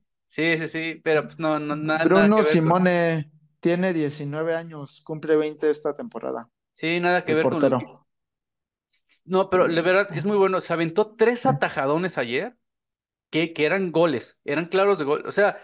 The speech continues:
Speaker 1: me recordó mucho a Kevin Mier. Aparte está altísimo
Speaker 2: Mi,
Speaker 1: también, creo, este güey,
Speaker 2: mi,
Speaker 1: ¿eh?
Speaker 2: mi, mi Kevin de oro.
Speaker 1: No, Kevin, Kevin.
Speaker 2: Sí.
Speaker 1: Gracias a Dios que veniste a Cruz Azul y no vino Moisés Ramírez.
Speaker 2: Sí.
Speaker 1: Gracias, Martín Anselmi, por preferir a
Speaker 2: <laughs>
Speaker 1: Kevin Mier y no a Moisés Ramírez.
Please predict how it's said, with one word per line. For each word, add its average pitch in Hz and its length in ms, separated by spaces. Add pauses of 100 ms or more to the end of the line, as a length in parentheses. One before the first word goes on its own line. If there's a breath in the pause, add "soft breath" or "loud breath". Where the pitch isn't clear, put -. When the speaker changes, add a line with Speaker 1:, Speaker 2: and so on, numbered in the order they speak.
(120)
Speaker 1:
me 175 100
recordó 190 380
mucho 214 260
a 180 60
Kevin 185 260
Mier. 160 300 (960)
Aparte 170 320
está 208 160
altísimo 185 400
Speaker 2:
Mi, - 60
Speaker 1:
también, 147 260
creo, 165 180
este 160 160
güey, 135 240
Speaker 2:
mi, 131 60
Speaker 1:
¿eh? 165 160 (220)
Speaker 2:
mi, 135 360
mi 135 240
Kevin 147 380
de 123 140
oro. 127 520 (180)
Speaker 1:
No, 127 260
Kevin, 131 520 (140)
Kevin. 131 440 (180)
Speaker 2:
Sí. 139 80 (100)
Speaker 1:
Gracias 143 260
a 135 80
Dios 131 160
que - 80
veniste 127 320
a 127 80
Cruz 110 160
Azul 139 140
y 135 40
no 131 120
vino 135 200
Moisés 113 300
Ramírez. 123 560 (520)
Speaker 2:
Sí. 151 260
Speaker 1:
Gracias, 156 420
Martín 165 360
Anselmi, 165 400
por 151 200
preferir 151 520
a 135 220
Speaker 2:
<laughs> 127 80
Speaker 1:
Kevin 147 260
Mier 143 180
y 131 80
no 131 140
a 135 80
Moisés 131 320
Ramírez. 123 560